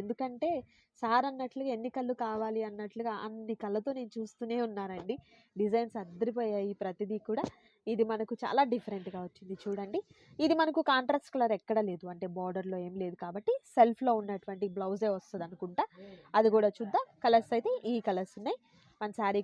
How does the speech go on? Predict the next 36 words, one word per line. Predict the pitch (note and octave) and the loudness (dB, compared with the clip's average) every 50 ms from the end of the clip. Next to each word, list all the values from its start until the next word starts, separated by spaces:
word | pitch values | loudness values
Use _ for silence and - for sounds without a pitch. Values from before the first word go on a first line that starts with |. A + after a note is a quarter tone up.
| - | 0
కూడా | A3+ A3 A#3+ A#3 | -2 -2 -2 -4
మీకు | G#3+ - G#3 G3 F#3 | -6 -6 -4 -6 -6
ఓపెన్ | E3+ - G3+ G3+ F#3+ - | -6 -6 -8 -8 -6 -8
చేసి | G3 F#3+ - - - | -8 -8 -6 -6 -6
చూపిస్తారు | G3+ F#3 - G3+ - _ - A3 A#3 - A#4+ - _ _ _ _ - - | -6 -6 -6 -10 -8 _ 0 0 0 0 -2 -8 _ _ _ _ -10 -6
చూడండి. | G#3 F#3+ F#3+ F#3 G3 A#3+ G#4 A#4 - - - _ _ _ _ _ _ - | -6 -6 -6 -6 -2 -2 -2 -2 -2 -10 -16 _ _ _ _ _ _ -6
And | G#3+ A3 G3+ - | -2 0 6 6
తప్పకుండా | C4+ C4 - E4 C#4 F4 D#4 D4+ D#4+ E4 E4+ - - A3 | 6 6 6 4 4 4 4 6 6 8 8 6 8 8
ఆర్డర్ని | A3 A3 A#3+ A#3+ B3+ A3+ B3+ | 10 10 10 8 6 4 6
ప్లేస్ | A#3+ A3 A3 - - A#3 | 6 6 6 6 4 2
చేసుకోవాలనుకుంటే | G#3+ - - - A3+ A3 A3 G#3+ A3 - C#4 B3+ D4 A#3 | 2 2 2 2 2 4 2 2 0 -2 2 4 4 4
ఒక | G#3 - A3+ A3 | 4 2 0 -2
నెంబర్నే | A3+ A3+ A#3 B3 B3 C4 B3 G#3+ | 2 6 6 6 6 4 0 0
కాంటాక్ట్ | G3 F#3 F3 F3 F3 - - | -2 -2 -4 -6 -8 -6 -8
చేయండి. | G3+ F3+ F3 G3+ - | -8 -6 -6 -4 0
త్రీ | - A#3 B3 C4 B3+ | 2 4 4 4 4
నెంబర్స్ | B3 A3+ A#3+ B3+ B3 - A3+ | 2 2 2 0 0 0 -6
ఉన్నాయి | G#3 G3 F#3 E3+ - | -6 -6 -6 -4 -4
కదా, | F#3 A3 D#4+ G4 - - - A3 | -4 -4 -4 -4 -6 0 6 8
ఏ | A3 A#3+ B3+ | 8 8 8
నెంబర్కి | C4+ B3+ A#3+ B3+ B3+ - A#3+ A#3+ | 6 4 2 0 0 0 0 -2
మీరు | G#3+ G#3+ - | -2 0 -2
పిక్ | A3 - - - A#3 | -4 -6 0 4 4
పెడతారో | G#3 G3 - A3 A3 C#4 G4+ G#4+ - - | 4 4 4 2 4 4 4 2 2 2
ఆ | A3+ A3+ A#3 | 0 0 0
నెంబర్తోని | A3+ A3 A3+ G#3+ - - D4 G4+ G4+ | 2 2 2 2 2 0 -2 -2 -2
మీ | F#4 - | 0 2
కన్వర్జేషన్ | A#3+ G#3+ G#3+ G#3+ A3 G#3 G#3 G3+ G3+ - A3 G#3 | 0 0 2 2 2 4 4 2 2 0 -6 -4
అనేది | G3 G3 F#3+ G3+ - G#3 | -2 -2 -2 -2 -2 -2
కంటిన్యూ | F#3+ F3 G3+ F#3+ G3+ G3+ - - | -2 -2 -2 -2 -2 -2 -2 -2
చేసుకోండి. | F3 - - - - F3+ F3+ A3 F#4 - - - - - - - - - _ - | -4 -4 -4 -4 -6 -4 -2 -2 -4 -4 -6 -20 -20 -20 -20 -20 -20 -10 _ 4
అలా | A3 A#3+ A#3 - A#3+ | 6 6 6 8 8
కాదు | A#3+ B3 C4+ C4+ D4+ D4+ D4 | 10 10 10 10 10 6 6
అని | C#4 C#4+ C4+ | 4 2 2
మీరు | B3+ B3 A#3+ A#3 A#3+ | 2 2 2 2 2
మూడు | B3 C4 C#4+ | 2 4 4